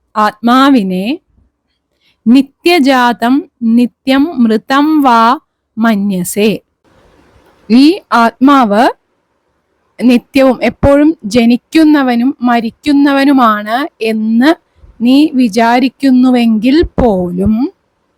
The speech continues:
തഥാപി, എന്നാലും, ത്വം ഏവം ശോചിതും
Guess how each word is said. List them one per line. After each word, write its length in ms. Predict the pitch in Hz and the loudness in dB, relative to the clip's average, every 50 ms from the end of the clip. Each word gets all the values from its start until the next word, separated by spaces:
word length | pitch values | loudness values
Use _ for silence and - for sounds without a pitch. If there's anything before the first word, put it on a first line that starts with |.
| _ _ _ _ _ _ _ _ _ _ _ _ _ _ - - | _ _ _ _ _ _ _ _ _ _ _ _ _ _ -4 -2
തഥാപി, 800 | 330 311 226 - 220 240 240 226 220 180 - 247 254 254 233 - _ _ - | -2 -2 -2 -2 -2 0 0 0 0 -2 -2 0 0 0 0 -2 _ _ -4
എന്നാലും, 760 | 233 247 240 240 254 233 214 202 196 185 185 202 240 285 392 - _ _ _ _ _ _ _ _ - - - - - - _ _ _ _ _ - | 0 2 2 2 2 2 0 -2 -6 -6 -2 -2 0 0 -2 -4 _ _ _ _ _ _ _ _ -20 -20 -20 -20 -20 -20 _ _ _ _ _ -2
ത്വം 320 | - 277 254 254 254 294 403 - _ _ _ _ _ _ _ _ _ _ - | -2 0 0 0 0 -2 -6 -8 _ _ _ _ _ _ _ _ _ _ -2
ഏവം 640 | 220 247 254 262 262 269 233 277 285 311 370 392 349 | 0 2 2 2 2 2 2 0 0 -2 -2 -6 -10
ശോചിതും 960 | - - - 277 247 233 226 233 240 - - 269 254 - - 302 302 403 427 | -10 -6 -2 0 2 2 2 0 -2 -2 -2 -4 -2 -2 -2 -2 -2 -2 -6